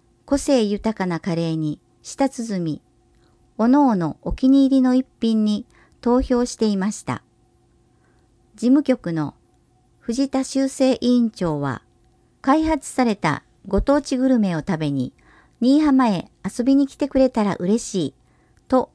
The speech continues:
新たな魅力の掘り起こしに期待を膨らませました。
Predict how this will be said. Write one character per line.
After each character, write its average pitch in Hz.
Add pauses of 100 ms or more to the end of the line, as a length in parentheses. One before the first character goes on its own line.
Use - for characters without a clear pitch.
(100)
新 285
た 240
な 190
魅 185
力 196
の 180
掘 -
り 240
起 247
こ 247
し 220
に 214 (120)
期 -
待 254
を 254
膨 -
ら 233
ま 233
せ 208
ま 202
し -
た。 -